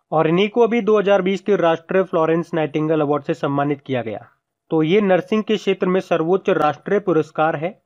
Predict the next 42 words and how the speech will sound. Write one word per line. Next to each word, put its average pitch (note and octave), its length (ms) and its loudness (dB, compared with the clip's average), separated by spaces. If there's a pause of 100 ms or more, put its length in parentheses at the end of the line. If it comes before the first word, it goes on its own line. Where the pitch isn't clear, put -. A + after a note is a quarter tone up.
(360)
जो D#3 120 -2
कि F3 140 -2
फ्लोरेंस F3 600 0
नाइटिंगेल E3 560 0
की D#3+ 180 0
याद C#3 160 0
में C#3 140 -2
दिया B2 200 -4
जाता G#2+ 280 -8
है। - 120 -18 (760)
इसमें E3+ 320 0
विजेता D#3+ 420 0
को F3 140 -4
पचास E3 400 -2
हजार D#3+ 240 0
रुपये D#3 240 -4
की E3 120 -2
राशि D3 320 -2
और D3 180 0
एक D3 140 -4
प्रमाण C#3+ 300 -2
पत्र C#3 320 -6
दिया B2 220 -6
जाता A2+ 280 -10
है। D3 240 -8 (480)
देखो, F3+ 180 2
फ्लोरेंस G3+ 560 2
नाइटिंगेल F#3+ 520 0
की G#3 120 -6
बात E3+ 300 0
करेंगे E3 400 0
तो F3+ 160 0
ये E3+ 100 2
एक D3+ 160 -4
ब्रिटिश D3+ 460 -4 (320)
समाज D#3 320 0
सुधारक D3 560 -4
थी, F#3 120 -4
और D#3 180 -2
आप C#3+ 140 -2
जानते D3 340 -2
हो, G#3+ 160 -8